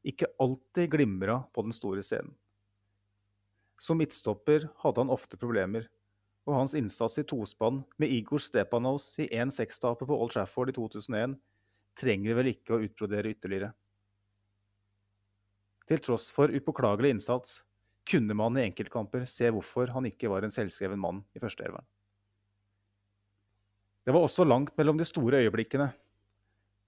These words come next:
men volleyen mot Crystal Palace våren nitten nittiåtte glemmes ikke av de mest ihuga tilhengerne. I en knepen en null-seier på Selhurst Park var det dagens X-spiller som sto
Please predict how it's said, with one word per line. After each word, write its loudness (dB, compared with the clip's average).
men 6
volleyen 8
mot 2
Crystal -2
Palace 2
våren 2
nitten -6
nittiåtte -4
glemmes 2
ikke -6
av -10
de 2
mest -6
ihuga -4
tilhengerne. -8
I 0
en -2
knepen 0
en 0
null-seier 0
på -4
Selhurst -2
Park -4
var 4
det 0
dagens 4
X-spiller 0
som -8
sto -6